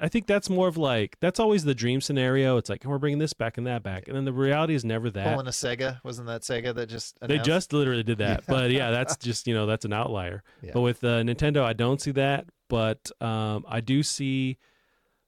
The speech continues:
Speaker 1: I would love to, for them to go the route that every other, um, first party's doing, or, like, uh, PlayStation, Xbox, where they're remastering stuff that isn't even old enough to be remastered.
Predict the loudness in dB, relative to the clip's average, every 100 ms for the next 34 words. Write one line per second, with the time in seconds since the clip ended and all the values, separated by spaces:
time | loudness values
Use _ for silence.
0 | _ -4 0 2 2 0 -2 -4 0 2
1 | 2 0 2 4 4 4 0 _ -2 0
2 | 2 0 0 0 0 0 2 2 2 2
3 | 0 -4 -4 -4 -4 -6 -4 -2 -2 -4
4 | -4 -2 -4 -4 -6 -6 -8 -8 -10 -6
5 | -4 -4 -6 -8 -8 -4 -6 -6 -6 -6
6 | -4 -2 -2 -4 -4 -4 -2 -2 -4 -6
7 | -4 -4 -4 -4 -6 -4 -4 -4 -4 -4
8 | -4 -6 -8 -8 -6 -2 -2 -2 -4 -10